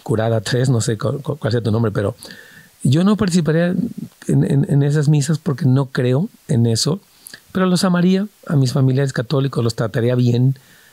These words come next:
Este, es decir, no, miren, voy a explicarles, porque lo, lo que más necesitan ahorita no es dejar de hacer misa para muertos,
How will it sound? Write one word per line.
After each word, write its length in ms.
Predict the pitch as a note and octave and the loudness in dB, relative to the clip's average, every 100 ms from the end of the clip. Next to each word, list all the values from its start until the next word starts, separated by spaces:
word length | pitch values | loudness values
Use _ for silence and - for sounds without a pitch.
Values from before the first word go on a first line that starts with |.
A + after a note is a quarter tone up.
| _ _ | _ _
Este, 800 | A#2 G#2+ - - A2 G#2 G#2 G#2 | -2 -2 -4 -4 0 2 2 0
es 60 | F#3+ | 0
decir, 260 | A#2+ D#3+ | 0 2
no, 420 | D3 D3 E3+ A3 - - - - _ - | 4 4 2 0 -6 -20 -20 -20 _ -2
miren, 200 | C#3+ C#3+ | 0 2
voy 120 | E3 | 0
a 20 | |
explicarles, 460 | E3 B2 B2 G#2 - | -2 -4 -2 -2 -4
porque 360 | - B2 F#3+ | -4 -2 0
lo, 80 | G#3+ F3+ - | 2 2 2
lo 200 | C#3+ C#3+ D#3+ D3+ E3+ | 0 0 2 0 0
que 100 | E3+ | 2
más 200 | F3 C4 | 4 4
necesitan 560 | D4 G#3+ - C#3 F3 | 4 2 0 -2 0
ahorita 340 | D3 B2+ B2 - | 0 0 -2 0
no 200 | D3+ E3 | 2 4
es 80 | F3+ | 2
dejar 260 | E3+ D#3+ D3 | 0 0 0
de 60 | |
hacer 200 | C#3 D3 | 0 2
misa 220 | D3 C#3 | 2 2
para 180 | B2+ A2+ | 0 0
muertos, 520 | G#2+ A#2 - G#2 - | 0 0 -4 -10 -12